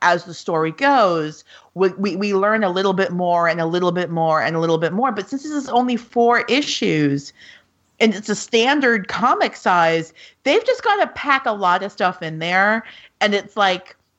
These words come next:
it just happens, so just live with it. And, and I guess that's kind of how you have to take it.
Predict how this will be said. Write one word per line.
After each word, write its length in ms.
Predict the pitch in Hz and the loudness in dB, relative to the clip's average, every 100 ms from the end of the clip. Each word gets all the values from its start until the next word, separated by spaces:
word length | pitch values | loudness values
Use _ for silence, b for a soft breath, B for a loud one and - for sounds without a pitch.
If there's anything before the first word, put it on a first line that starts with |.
| _ - | _ -4
it 160 | 294 | 0
just 220 | 381 359 | 0 0
happens, 440 | 269 202 196 170 156 | 2 0 0 -6 -8
so 100 | 180 | -10
just 240 | 175 185 | -10 -10
live 120 | 156 160 | -8 -6
with 160 | 160 | -4
it. 160 | 151 147 | -4 -2
And, 220 | 208 214 - | 0 -2 0
and 320 | 214 240 226 - | 0 0 -2 0
I 120 | 233 | 0
guess 240 | 220 247 254 | 0 -2 -2
that's 160 | 240 | -4
kind 240 | - 226 214 | -2 -2 0
of 80 | 214 | 0
how 80 | |
you 140 | 196 202 | 0 0
have 180 | 185 - | -2 -4
to 80 | |
take 380 | 175 185 180 - | -8 -4 -4 -2
it. 200 | 151 - | -2 -4